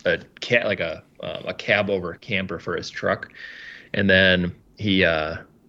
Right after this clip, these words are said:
got the Wild Harry. He'd seen, like, our van and the bus, and he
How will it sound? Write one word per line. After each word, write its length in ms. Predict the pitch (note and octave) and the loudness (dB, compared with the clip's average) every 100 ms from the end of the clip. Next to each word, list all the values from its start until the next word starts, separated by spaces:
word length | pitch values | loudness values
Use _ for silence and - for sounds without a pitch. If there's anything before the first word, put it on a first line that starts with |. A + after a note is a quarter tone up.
| - | 2
got 200 | A#2+ G#2 | 2 4
the 60 | G#2 | 2
Wild 240 | G2 G2 | 2 2
Harry. 240 | G#2+ G2+ | 2 2
He'd 120 | F#2 F2 | 2 -2
seen, 520 | A2+ G2+ F#2 F2 - _ - | -2 0 0 -4 -8 _ -6
like, 200 | F2 F2 | -4 0
our 220 | G#2+ A2 F#2+ | 6 6 8
van 480 | G2+ G2 G2 F#2 F#2 | 6 6 4 0 -2
and 200 | F2+ E2+ | -2 -2
the 40 | |
bus, 440 | F2+ F2+ F2 - - | 2 2 2 -4 -6
and 100 | F#2 | -4
he 260 | E2+ E2 | -2 -4